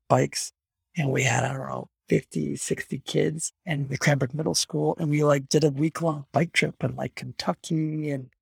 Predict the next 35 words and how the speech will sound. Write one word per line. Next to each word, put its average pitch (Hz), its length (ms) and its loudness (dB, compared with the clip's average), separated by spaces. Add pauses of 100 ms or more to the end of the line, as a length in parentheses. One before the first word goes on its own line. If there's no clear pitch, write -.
(440)
that 180 260 8
was 262 200 6
fun 247 360 2
too, 214 320 4
like, - 220 -8
camping, 175 960 2
you're 214 100 -4
with 131 140 -2
your - 100 -2
friends, 190 760 4
and 180 160 -4
so 185 280 2 (480)
th-, 202 140 6
those 285 220 6
are 302 40 6
the 254 120 4
things 170 260 4
that, 147 140 4
like, 139 200 0
stand 143 560 2
out. 131 400 0 (340)
You 151 120 4
learn 175 280 6
a 175 80 4
lot 156 240 0
in 143 40 -10
the 143 80 -8
classroom, 127 720 -2
but - 160 -6
those - 220 -6
trips, - 440 0
I 143 80 -2
think, 147 220 -10
that - 160 -2
you - 80 -6